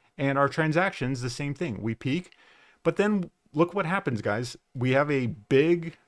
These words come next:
drop off, right? Active addresses drop, transactions drop. And as we go into our bull run, they start to recover. Now, if we come into this cycle, you're seeing the exact same thing. Look at our active addresses. We dropped off the cliff here in twenty twenty-one,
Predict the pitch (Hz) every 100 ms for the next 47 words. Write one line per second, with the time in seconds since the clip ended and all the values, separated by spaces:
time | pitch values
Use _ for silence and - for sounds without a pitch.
0 | 117 156 175 165 101 - - 120 170 -
1 | 110 107 104 95 131 - 151 - 156 156
2 | - _ _ _ - _ - 131 110 123
3 | 139 147 127 - 135 139 - _ _ _
4 | _ _ _ _ 139 143 156 170 - -
5 | 131 127 123 110 127 120 135 139 156 143
6 | 135 117 165 156 120 143 135 _ - 123
7 | 120 127 110 - 123 120 170 - _ 139
8 | 143 127 151 - 139 151 151 131 123 160
9 | 180 123 120 131 127 123 - 151 147 120
10 | 95 110 127 - 131 120 135 104 107 143
11 | 190 175 156 - 135 123 110 - 90 110
12 | 98 117 131 - 165 - - 135 135 123
13 | 113 123 113 - 110 120 147 147 127 101
14 | 104